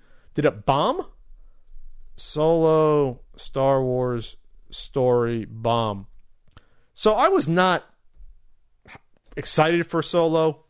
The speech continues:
a Star Wars story. Um,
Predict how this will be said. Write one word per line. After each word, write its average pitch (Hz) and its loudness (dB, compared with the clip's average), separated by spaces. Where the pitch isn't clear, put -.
a 139 0
Star 156 2
Wars 143 2
story. 135 0
Um, 131 0